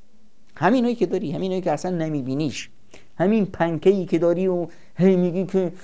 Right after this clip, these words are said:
اه، دیگران کولر دارن من پنکه دارم، دیگران اسپلت گذاشتن من هنوز همین پنکه قدیمی غر غر غر صدا می‌زنه.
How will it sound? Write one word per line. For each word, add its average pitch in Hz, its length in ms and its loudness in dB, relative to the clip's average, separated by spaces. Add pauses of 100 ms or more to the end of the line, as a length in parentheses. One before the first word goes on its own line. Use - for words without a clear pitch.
(220)
اه، 165 420 4
دیگران 165 500 4
کولر 175 320 8
دارن 175 220 8
من 170 240 2
پنکه 147 420 4
دارم، 139 340 6 (300)
دیگران 180 400 8
اسپلت 165 520 6
گذاشتن 175 460 2
من 175 200 2
هنوز 160 300 2
همین 165 200 2
پنکه 156 440 2
قدیمی 156 400 4
غر 160 240 8
غر 156 240 6
غر 160 200 4
صدا 143 260 2
می‌زنه. 123 380 -2